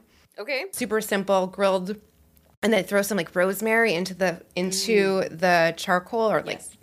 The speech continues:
Speaker 2: that with this wine was outstanding. That was really the traditional meal that I,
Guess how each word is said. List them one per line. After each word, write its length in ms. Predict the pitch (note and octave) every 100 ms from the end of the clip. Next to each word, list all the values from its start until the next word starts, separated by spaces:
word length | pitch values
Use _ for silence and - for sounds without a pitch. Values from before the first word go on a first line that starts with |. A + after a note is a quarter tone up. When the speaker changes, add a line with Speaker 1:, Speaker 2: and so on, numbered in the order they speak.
| - - F#3
Speaker 2:
that 280 | G3+ G#3 -
with 160 | F#3+ G3+
this 160 | F#3+ F#3+
wine 300 | F#3+ F#3 F#3 E3
was 160 | F3 -
outstanding. 640 | D3+ - - C#3+ B2 A#2 E3 E3+ _ A3+
That 100 | G#3
was 160 | C4 A3+
really 180 | A#3 G#3+
the 100 | G3 F#3+
traditional 380 | F3+ F3+ - F#3
meal 200 | F3+ F3
that 120 | E3+
I, 180 | E3+ F3